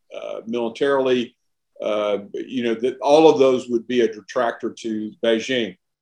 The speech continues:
But now I think all, a lot of that is in question. Um, we have shown our current president to be incredibly weak on the international stage. Um, and I think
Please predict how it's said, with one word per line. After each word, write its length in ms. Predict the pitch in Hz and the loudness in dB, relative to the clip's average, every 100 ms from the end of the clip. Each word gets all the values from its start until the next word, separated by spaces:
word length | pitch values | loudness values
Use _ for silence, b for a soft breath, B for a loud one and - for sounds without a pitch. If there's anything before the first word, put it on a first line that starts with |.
| _ _ _ _ _ _ _ _ - | _ _ _ _ _ _ _ _ 0
But 240 | 143 143 | 0 2
now 360 | 160 185 180 135 | 4 6 6 4
I 140 | 131 | 2
think 280 | 135 151 143 | 0 -4 -2
all, 400 | 139 151 143 127 - - 143 | 2 4 4 0 -12 -10 -8
a 40 | |
lot 300 | 131 156 185 | 0 4 4
of 140 | 131 | 4
that 200 | 123 117 | 2 0
is 160 | 120 113 | -2 -4
in 180 | 120 113 | -6 -2
question. 460 | - - - 101 _ _ _ - | 0 0 -2 -14 _ _ _ -6
Um, 640 | 117 117 117 113 113 107 _ _ _ - | -2 2 2 2 -2 -8 _ _ _ -2
we 160 | 143 170 | 4 6
have 220 | 139 123 | 6 4
shown 580 | - 147 139 135 127 123 | -4 -4 -2 -2 -4 -6
our 280 | - 143 139 | 0 2 2
current 340 | - 170 160 - _ _ - | 0 0 0 -4 _ _ 2
president 560 | 170 147 120 120 117 | 2 2 0 -2 -6
to 100 | - | -12
be 320 | 113 120 117 117 | -4 -2 -2 -4
incredibly 480 | 113 147 147 127 | -2 0 2 2
weak 340 | 117 139 175 - _ - | 0 -2 -6 -10 _ -8
on 220 | 120 120 | -6 -4
the 120 | 123 | -4
international 540 | 123 123 123 120 120 110 | -4 -2 -4 -6 -8 -10
stage. 580 | - 127 135 147 - _ _ _ _ _ _ | 0 2 2 -2 -6 _ _ _ _ _ _
Um, 600 | 110 113 113 113 113 113 _ | -4 -2 0 -2 -4 -8 _
and 520 | 123 120 120 120 120 - | -2 0 2 0 -4 -8
I 160 | 120 123 | -2 -2
think 400 | 123 135 127 | -2 -4 -4